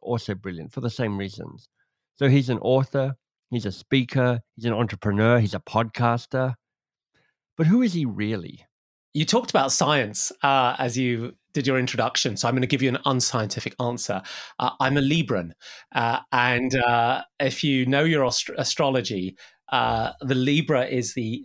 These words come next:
Speaker 2: the, the scales, the, the balancing, uh,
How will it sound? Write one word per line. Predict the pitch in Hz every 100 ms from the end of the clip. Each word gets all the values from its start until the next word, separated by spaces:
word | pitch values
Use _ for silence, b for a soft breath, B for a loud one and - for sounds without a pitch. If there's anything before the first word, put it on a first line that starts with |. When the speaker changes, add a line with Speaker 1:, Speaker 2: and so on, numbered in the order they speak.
| 113
Speaker 2:
the, | 120 -
the | 113
scales, | - 190 196 135 92 - -
the, | 127 120 113 113 117 -
the | 120 120 - _ -
balancing, | 107 143 156 156 147 - 131 117 117 - -
uh, | 123 110 104